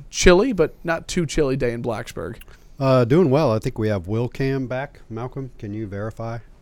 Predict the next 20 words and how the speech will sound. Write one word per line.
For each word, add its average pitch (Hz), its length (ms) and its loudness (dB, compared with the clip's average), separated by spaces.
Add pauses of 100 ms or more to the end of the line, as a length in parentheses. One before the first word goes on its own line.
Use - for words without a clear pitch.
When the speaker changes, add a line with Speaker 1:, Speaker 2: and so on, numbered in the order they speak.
Speaker 2:
I 90 60 -14
gotta 82 140 -8
do 90 120 -8
my 80 140 -10
point. 80 320 -8 (1120)
<laughs> 247 1000 2 (480)
Uh, 208 340 2
doing 120 200 2
well. 151 180 6
What 117 100 0
about 120 240 -2
you? 139 140 -2 (300)
Speaker 1:
Things 147 240 0
are 156 80 2
going 160 300 4
well. 175 240 4
C 160 180 6
C, 175 180 6
what's 180 180 4
happening? 180 400 2